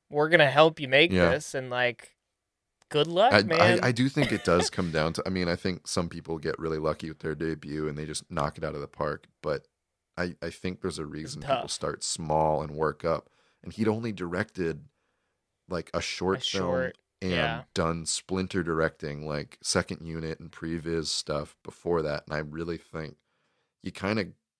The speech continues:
Speaker 2: gotta make smaller stuff first and just feel out the beats. And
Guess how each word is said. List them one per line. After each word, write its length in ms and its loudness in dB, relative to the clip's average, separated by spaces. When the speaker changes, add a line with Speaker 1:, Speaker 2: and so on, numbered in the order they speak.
Speaker 2:
gotta 400 2
make 580 -12
smaller 480 -2
stuff 300 -2
first 440 0
and 80 -12
just 180 -8
feel 240 -6
out 200 -2
the 60 -20
beats. 400 -10
And 280 -14